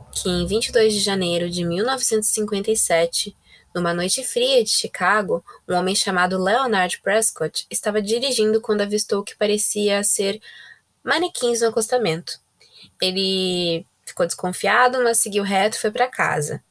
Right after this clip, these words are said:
Ele tava meio perturbado com o que tinha visto e decidiu contar pra esposa. E ela o aconselhou a retornar e se certificar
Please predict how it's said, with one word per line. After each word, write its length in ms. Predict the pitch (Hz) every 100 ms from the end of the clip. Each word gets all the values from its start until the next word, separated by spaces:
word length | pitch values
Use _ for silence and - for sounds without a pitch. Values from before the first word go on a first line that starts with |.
| - _ _ _ _ _
Ele 160 | 196 233
tava 260 | 285 277
meio 220 | 285 285 277
perturbado 760 | 262 - 233 185 185 214 214
com 120 | 208
o 20 | 190
que 100 | -
tinha 300 | - 175 175
visto 380 | 190 214 -
e 40 | 214
decidiu 320 | 214 - 220
contar 280 | 220 214 208
pra 100 | 233
esposa. 720 | 233 - 220 220 226 156 - _ _ _ - - _
E 100 | -
ela 300 | 190 208 240
o 20 | 226
aconselhou 460 | 220 220 233 214
a 60 | 214
retornar 720 | 208 247 254 285 233 202 214
e 100 | 226
se 120 | -
certificar 800 | - 269 - 311 - - 196 202